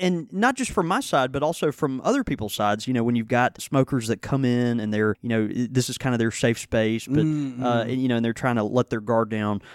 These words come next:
Speaker 1: Um, there, there's a piece of pipe smoking, um, you know, uh, necessity that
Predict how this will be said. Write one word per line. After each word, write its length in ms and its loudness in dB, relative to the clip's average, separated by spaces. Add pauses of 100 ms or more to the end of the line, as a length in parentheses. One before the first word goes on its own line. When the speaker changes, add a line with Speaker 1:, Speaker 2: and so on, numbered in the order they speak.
(160)
Speaker 1:
Um, 220 4
there, 340 -2
there's 240 -2
a 40 0
piece 420 0
of 300 0 (120)
pipe 260 0
smoking, 640 0
um, 320 0 (220)
you 80 2
know, 240 2 (520)
uh, 320 0 (440)
necessity 1160 0
that 200 2